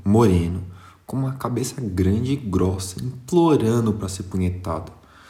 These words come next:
Meu, eu acho que tinha uns vinte centímetros, era bem maior que o meu. Como ele não era circuncisado, eu cheguei perto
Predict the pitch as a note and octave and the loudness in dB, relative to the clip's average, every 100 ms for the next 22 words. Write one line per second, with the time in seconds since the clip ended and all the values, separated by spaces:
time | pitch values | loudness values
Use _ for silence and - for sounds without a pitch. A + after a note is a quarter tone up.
0 | - - - - - - - F#3 C#4+ B2 | -20 -20 -20 -20 -20 -20 -6 -4 -2 -2
1 | F#3 - - F3+ D#3+ C3+ F3+ G3+ - C#3 | -4 -6 -6 -4 -2 -2 -2 -2 -4 -6
2 | - - F#2 F#2 F#2 A2+ B2 G2 F#2 G#2 | -8 -8 -6 -6 -4 -4 -2 2 6 6
3 | G2 F2+ E2 - F2 E2+ - - - - | 6 4 0 -6 -6 -6 -10 -18 -20 -20
4 | - - - - _ _ - E3 F3+ E3 | -20 -20 -20 -20 _ _ -2 2 2 0
5 | D#3 D#3 - - D3+ D3+ C3 G#2 G#2 G2+ | 0 -4 -6 -6 -4 -4 -4 -2 -2 -2
6 | F2 G2 G#2 - - _ _ - A#2+ - | -6 -6 -8 -12 -20 _ _ -8 -4 -2
7 | B2 C3 - - F#2 F2+ - - - - | -2 -4 -6 -4 0 2 2 -2 -8 -20
8 | _ | _